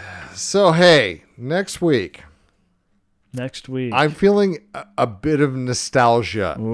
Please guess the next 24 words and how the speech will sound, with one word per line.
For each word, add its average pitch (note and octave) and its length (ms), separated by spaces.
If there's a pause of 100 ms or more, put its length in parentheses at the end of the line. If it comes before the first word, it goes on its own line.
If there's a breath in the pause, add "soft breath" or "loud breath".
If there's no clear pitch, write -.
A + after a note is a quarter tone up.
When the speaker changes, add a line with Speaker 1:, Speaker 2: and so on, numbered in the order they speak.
(120)
Speaker 1:
again. C3 440
Speaker 2:
I A2 140
love E3 240
nostalgia. A#2 480
Speaker 1:
Granted, B2+ 340
we C3+ 120
went C3 220
back B2+ 320
to G#2 360
all A#2 200
the C#3 60
way B2+ 160
to B2 120
the G2+ 240 (760)
dewy B2+ 300
shores B2+ 400
of G2 100
twenty B2+ 300
twelve C3 520
for G#2+ 400 (480 soft breath)
Killing C3 320
Speaker 2:
<laughs> - 0
Speaker 1:
Them A2+ 160
Softly. B2+ 600